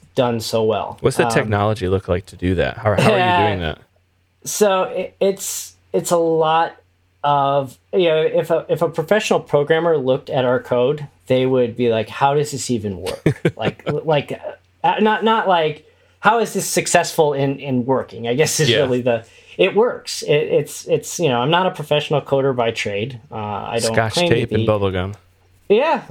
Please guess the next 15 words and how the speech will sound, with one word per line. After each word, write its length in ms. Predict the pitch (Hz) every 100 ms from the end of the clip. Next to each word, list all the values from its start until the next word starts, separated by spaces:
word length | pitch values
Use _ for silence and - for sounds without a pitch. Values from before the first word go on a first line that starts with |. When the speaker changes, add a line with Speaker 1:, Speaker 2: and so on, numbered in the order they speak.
| -
Speaker 1:
but 160 | 165 160
it, 240 | 190 -
it, 300 | 190 190 -
so 240 | - 202 202
it 60 |
works. 280 | 190 135 -
So 100 | 196
basically, 840 | 156 262 349 - - 147 147 139
you 60 | 156
know, 100 | 151
we, 180 | 175 196
we 300 | 196 208 - _ _ _ _ _ _ _
more 260 | 190 208 247
or 60 |
less 400 | 208 165 190 -